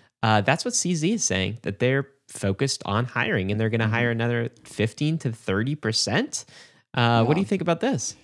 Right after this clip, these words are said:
Speaker 2: Yeah, uh, C Z says that Binance needs to get the company well organized ahead of the next crypto bull run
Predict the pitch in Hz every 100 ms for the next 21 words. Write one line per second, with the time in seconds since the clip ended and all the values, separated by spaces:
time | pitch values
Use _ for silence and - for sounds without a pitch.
0 | _ _ 127 120 110 107 123 117 156 151
1 | 143 139 131 123 117 107 117 127 135 135
2 | - 127 120 113 - 120 117 110 117 107
3 | 117 107 117 123 - 127 139 139 147 147
4 | 139 - 120 - 131 127 123 123 - 123
5 | 131 123 127 151 156 151